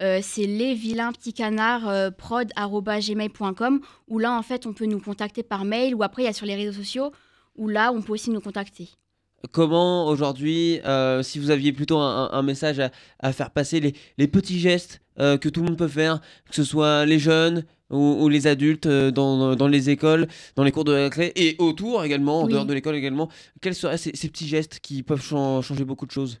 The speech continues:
Speaker 1: Alors moi, c'est, je voudrais, les petits gestes que je voudrais dire qu'on, qu'on devrait retenir,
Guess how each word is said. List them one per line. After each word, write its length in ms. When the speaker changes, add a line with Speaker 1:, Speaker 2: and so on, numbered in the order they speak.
Speaker 1:
Alors 300
moi, 420
c'est, 400
je 80
voudrais, 360
les 100
petits 200
gestes 200
que 180
je 80
voudrais 280
dire 240
qu'on, 420
qu'on 100
devrait 300
retenir, 460